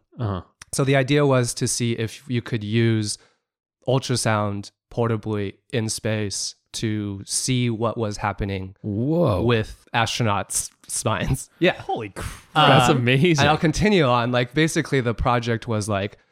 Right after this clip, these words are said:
Speaker 2: picked up by D O D because what actually happens is very similar for most people in the military. So Army, Navy, and Air Force, because every single one of them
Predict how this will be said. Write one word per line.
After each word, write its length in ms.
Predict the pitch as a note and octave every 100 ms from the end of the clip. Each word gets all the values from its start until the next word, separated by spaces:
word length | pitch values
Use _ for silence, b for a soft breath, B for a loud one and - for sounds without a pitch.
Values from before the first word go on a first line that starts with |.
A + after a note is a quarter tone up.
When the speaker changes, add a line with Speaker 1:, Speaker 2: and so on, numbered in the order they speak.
| -
Speaker 2:
picked 180 | - D#3+
up 80 |
by 120 | C#3 B2+
D 160 | B2
O 60 | B2
D 320 | A2+ A2 A2 - _ -
because 300 | A#2+ B2+ A2+
what 240 | A#2 A2+ _ -
actually 400 | C3 B2 - A#2+
happens 680 | A#2 A2+ A#2+ A2 G#2+ G2+ - -
is 120 | A#2
very 180 | A2+ A2+
similar 400 | - A2+ G#2+ G#2
for 440 | - - G#2+ G#2+
most 380 | G#2 A#2 A#2+ -
people 400 | - A2 G#2+ G2+
in 140 | A#2 G#2+
the 40 |
military. 540 | G#2+ G#2 - F2 A#1 A#2+
So 240 | - G2+ G#2
Army, 340 | A#2 A#2 A#2
Navy, 520 | G#2+ G#2 G2+ G#2 G2+ - _ _ _ _
and 540 | A2 G2+ F#2+ F#2+ - - -
Air 120 | A2+
Force, 400 | - - - -
because 560 | C3 B2 C3 A#2 G#2+ - - _ _ _ -
every 260 | C#3 D3
single 300 | C#3+ D3+ C#3
one 140 | B2 A#2
of 120 | B2+
them 320 | C#3+ E3+ F#3